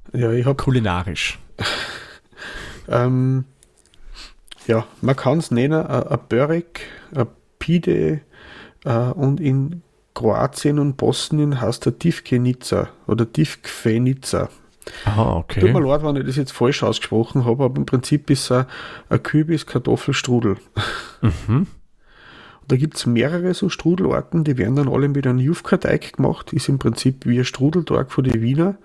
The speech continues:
Speaker 1: wie ein Wiener, äh, äh, Strudelteig, ähm, mit mehrere Lagen. Man kann den Teig ja zum Beispiel für Baklava vernehm-, verwenden, weil an und für sich ist er ja nicht süß oder salzig,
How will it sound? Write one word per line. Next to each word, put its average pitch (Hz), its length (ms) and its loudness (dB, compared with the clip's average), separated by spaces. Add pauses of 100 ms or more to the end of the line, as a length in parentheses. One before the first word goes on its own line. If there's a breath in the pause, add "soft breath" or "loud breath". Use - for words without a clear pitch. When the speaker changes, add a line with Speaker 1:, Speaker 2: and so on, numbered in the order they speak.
(680 loud breath)
Speaker 1:
wie 120 140 2
ein 120 80 0
Wiener, 131 400 2
äh, - 480 -2
äh, - 20 -2
Strudelteig, 139 680 0 (500 loud breath)
ähm, 120 400 2 (100)
mit 135 160 2
mehrere 120 540 2
Lagen. 127 560 2 (380 loud breath)
Man 120 160 0
kann 113 260 0
den 135 180 2
Teig 110 220 0
ja 131 80 2
zum 123 160 0
Beispiel 113 300 0
für 135 120 0
Baklava 123 680 0
vernehm-, 113 480 0
verwenden, 113 500 0
weil 104 280 2
an 127 180 0
und 139 120 0
für 143 120 4
sich 139 240 0
ist 147 140 0
er 147 60 2
ja 123 140 2
nicht 131 220 0
süß 156 400 -2
oder 127 200 2
salzig, - 580 0